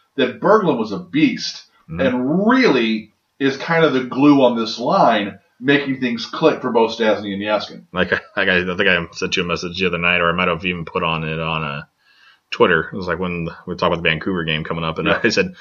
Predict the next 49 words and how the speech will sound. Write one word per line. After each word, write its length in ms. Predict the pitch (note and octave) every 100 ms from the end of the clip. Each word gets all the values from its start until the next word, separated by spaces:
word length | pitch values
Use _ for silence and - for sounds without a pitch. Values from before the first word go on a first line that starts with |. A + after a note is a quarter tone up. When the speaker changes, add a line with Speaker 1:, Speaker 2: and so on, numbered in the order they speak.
| - - -
Speaker 2:
"When 360 | F#2+ F#2 F#2 -
Patrick 240 | C3 B2
Berglund 260 | A#2+ C3 C#3
is 60 | C3
throwing 220 | D3+ C3+
hits 180 | D3 C#3+
and 60 |
knocking 240 | C3 B2 B2+
people 180 | C#3 B2+
down, 360 | B2+ C3 C3 -
you 140 | A#2
know 200 | G2 G2
it's 120 | F2+
a 40 | -
physical 340 | F#2 E2+ F2
game 360 | D#2+ C#2+ D2 - -
Speaker 1:
Correct. 140 | F#2+
Speaker 2:
because 460 | G2+ F#2 D#2+ - -
he's 260 | F#2+ F#2 F#2
one 220 | G#2 G#2
of 40 | F#2
the 40 |
last 200 | F#2 F#2
people 180 | G2+ F#2+
you 60 | F2
think 140 | F#2 F2+
that 40 |
would 100 | E2+
do 120 | E2+
that." 300 | D#2 D#2 - _ - _ _ _ _ -
Unfortunately, 420 | F#3+ E3+ D#3+ B2
the 40 |
Blues 260 | A2+ C3 A#2
couldn't 260 | - D#3 D3
hold 180 | C3+ B2
the 60 |
lead, 360 | G2 G2 G2 F#2+
uh, 580 | - - F#2+ F2+ F2 F2
early 280 | G2+ G#2 G#2
on 140 | G2+
in 60 | F#2+
the 40 | E2+
third 200 | G#2+ F#2+
period. 340 | C#3 C3+ B2+
At 100 | F#2+
the 60 | -
three 220 | - B2
fourteen 440 | - G2+ - C3 B2
mark, 260 | B2 A2+